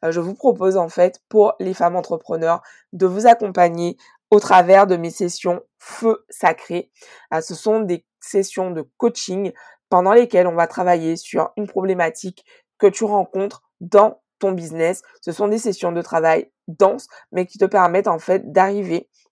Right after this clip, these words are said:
et, euh, d'en repartir en ayant résolu, euh, la problématique pour laquelle tu es venu. Donc, euh,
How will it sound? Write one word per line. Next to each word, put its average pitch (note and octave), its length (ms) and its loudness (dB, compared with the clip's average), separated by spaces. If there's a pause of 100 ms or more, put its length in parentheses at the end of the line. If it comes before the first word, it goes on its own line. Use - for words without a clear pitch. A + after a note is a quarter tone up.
(200)
et, F#3+ 260 0 (100)
euh, D#3+ 120 -2 (120)
d'en G3+ 180 6
repartir F#3 760 2 (260)
en E3+ 160 -2
ayant F3 440 0
résolu, F#3+ 880 0 (280)
euh, D#3+ 100 2
la F3+ 160 4
problématique F#3 680 -4
pour F#3 160 0
laquelle E3+ 480 0 (200)
tu G3 260 -14 (500)
es G#3+ 300 -4
venu. E3+ 420 -10 (540)
Donc, F3+ 260 -4
euh, D#3+ 280 6